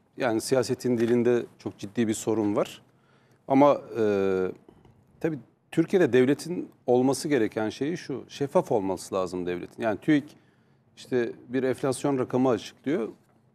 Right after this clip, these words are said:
Yani buna kendileri de daha inanmıyordur. Halk da inanmıyor. Devlet de inanmıyor. Yani devlet niye inanmıyor? Çünkü devlet dediğimiz aygıt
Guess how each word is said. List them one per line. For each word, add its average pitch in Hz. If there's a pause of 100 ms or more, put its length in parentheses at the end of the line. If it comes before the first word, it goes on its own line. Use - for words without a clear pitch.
(180)
Yani 120
buna 143 (260)
kendileri 151
de 127
daha 104
inanmıyordur. 101 (420)
Halk 180
da 139
inanmıyor. 107 (720)
Devlet 214
de 175
inanmıyor. 98 (140)
Yani 120
devlet 175
niye 202
inanmıyor? 143 (640)
Çünkü 175 (440)
devlet 196
dediğimiz 131
aygıt 170